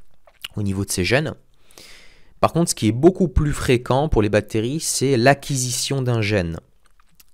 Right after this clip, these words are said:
L'acquisition d'un gène qui va leur permettre les actions que je vous ai citées tout à l'heure, comme l'imperméabilité ou l'efflux actif.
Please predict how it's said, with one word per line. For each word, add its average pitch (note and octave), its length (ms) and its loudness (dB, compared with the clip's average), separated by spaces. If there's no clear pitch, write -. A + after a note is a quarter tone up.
L'acquisition B2+ 640 2
d'un A2 160 2
gène A#2 240 0
qui G#2 100 -12
va F#2 100 0
leur F#2 160 -2
permettre G#2 360 -2
les G2 160 -2
actions G2+ 360 -4
que F#2 120 -8
je F2 60 -6
vous F2+ 180 -8
ai F2 40 -4
citées - 340 -4
tout A2 80 -4
à F#2 60 0
l'heure, B2 200 -2
comme F2 200 -6
l'imperméabilité F2+ 1040 -4
ou F#2+ 100 -4
l'efflux F#2 320 -6
actif. - 460 -6